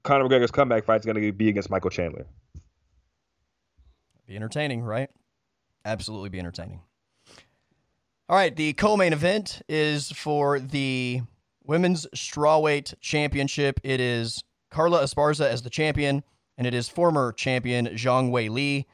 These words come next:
Speaker 2: Oddshark dot com has Zhang Weili as the heavy minus four hundred favorite, plus three hundred for the current champion, Carla Esparza.
Speaker 1: Yeah,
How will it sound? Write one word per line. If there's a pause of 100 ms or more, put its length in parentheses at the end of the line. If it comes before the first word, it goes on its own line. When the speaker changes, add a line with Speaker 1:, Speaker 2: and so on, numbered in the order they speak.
(840)
Speaker 2:
Oddshark
dot
com (260)
has (160)
Zhang
Weili
as
the
heavy
minus
four
hundred
favorite,
plus
three
hundred
for
the (340)
current
champion,
Carla
Esparza. (2500)
Speaker 1:
Yeah,